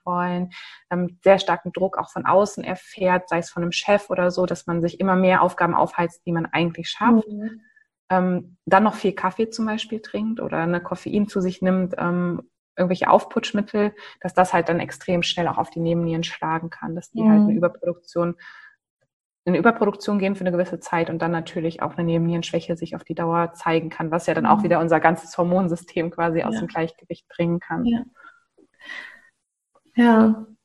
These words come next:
Speaker 2: spannend. Das interessiert mich auch nochmal. Da würde ich, da würde ich ja auch dieses System tatsächlich nochmal durchdringen und das mit den Hormonen in Verbindung bringen. Mal gucken, ob mir das irgendwann mal <laughs> gelingt, ob ich das da durchblicken kann. Aber, ähm,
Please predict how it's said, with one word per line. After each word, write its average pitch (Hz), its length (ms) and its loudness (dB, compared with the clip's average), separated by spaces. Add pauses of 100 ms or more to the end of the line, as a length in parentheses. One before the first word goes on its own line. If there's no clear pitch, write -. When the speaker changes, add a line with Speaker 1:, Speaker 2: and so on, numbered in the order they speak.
(300)
Speaker 2:
spannend. 208 460 4 (100)
Das 220 160 2
interessiert 226 400 4
mich 214 200 6
auch 214 40 2
nochmal. 202 440 0
Da 226 120 4
würde 233 140 8
ich, - 280 -2
da 233 140 8
würde 247 140 8
ich 247 100 2
ja 240 200 6
auch 254 60 6
dieses 233 300 6
System 226 440 6
tatsächlich 220 380 8
nochmal 220 220 8
durchdringen 214 600 8
und 214 140 8
das 262 260 6
mit 247 120 8
den 247 180 10
Hormonen 226 440 10
in 214 60 6
Verbindung 208 440 8
bringen. 202 320 0 (320)
Mal 214 140 6
gucken, 240 320 4
ob 214 160 2
mir 208 60 4
das 208 200 4
irgendwann 196 460 2
mal 196 280 4 (220)
<laughs> 247 240 0
gelingt, 220 600 10
ob 214 120 0
ich 208 120 0
das 202 160 4 (440)
da 214 80 4
durchblicken 214 680 4
kann. 196 480 -4 (500)
Aber, 226 600 6 (120)
ähm, 220 540 6